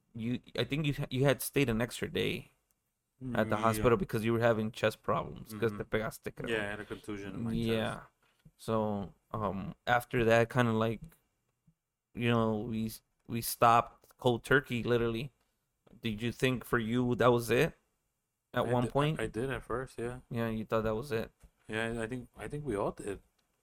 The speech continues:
Speaker 2: I mean, I don't know who.
Speaker 1: I think the only one that started music right away was me, way,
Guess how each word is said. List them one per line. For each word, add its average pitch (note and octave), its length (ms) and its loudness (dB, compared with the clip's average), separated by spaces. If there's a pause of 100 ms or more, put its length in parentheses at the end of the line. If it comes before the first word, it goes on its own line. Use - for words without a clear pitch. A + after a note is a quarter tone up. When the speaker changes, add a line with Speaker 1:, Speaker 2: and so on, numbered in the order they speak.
Speaker 2:
I G#2+ 40 -12
mean, G#2 200 -6
I G2+ 100 -4
don't A2+ 120 -2
know A2+ 160 -2
who. G#2 420 -6 (1900)
Speaker 1:
I B2 100 -2
think F3+ 200 4
the D#3+ 60 8
only E3 180 6
one D#3 200 4
that C3 320 4
started C3+ 320 6
music C3 300 2
right C3 160 6
away B2 180 6
was A#2 200 -2
me, B2 200 -2
way, A2+ 280 -4